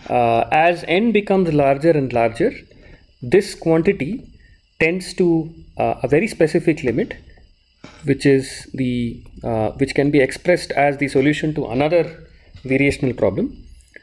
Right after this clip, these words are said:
uh, the minimum of a certain function I on that interval A. Okay, so think of this function I, uh, called a rate function, defined on the entire, uh, real line. And, uh,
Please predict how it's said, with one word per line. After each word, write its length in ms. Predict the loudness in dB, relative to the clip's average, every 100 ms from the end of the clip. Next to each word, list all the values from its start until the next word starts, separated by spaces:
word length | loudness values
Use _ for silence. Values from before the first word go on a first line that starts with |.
| -10
uh, 280 | -2 0 0 0
the 220 | 2 4
minimum 520 | 6 4 4 2 0
of 320 | 0 0 -2 -6
a 60 |
certain 340 | 0 2 4 2
function 500 | 0 -2 0 -2 0
I 300 | 0 0 -2 -6
on 160 | -2
that 180 | 0 0
interval 320 | -4 -6 -8 -8
A. 160 | -10 -12 -14
Okay, 140 | -6 0
so 120 | 2
think 240 | 2 4
of 140 | 4 2
this 140 | -2
function 440 | 0 0 0 0 0
I, 360 | 0 0 -2 -8 -20 -20 -20 -12
uh, 160 | -6 -6
called 320 | -2 -2 0
a 40 | -2
rate 220 | -2 -2
function, 540 | -6 -6 -6 -8 -10 -20 -20 _ -20 -8 -4
defined 480 | -2 0 0 0
on 140 | 0 2
the 100 | 2
entire, 600 | 2 2 2 0 -4 -12 -12
uh, 160 | -8 -8 -4
real 240 | 0 0
line. 300 | 0 -8 -12 -16 _ -20 -20 -16 -4
And, 400 | 0 0 2 0
uh, 140 | -2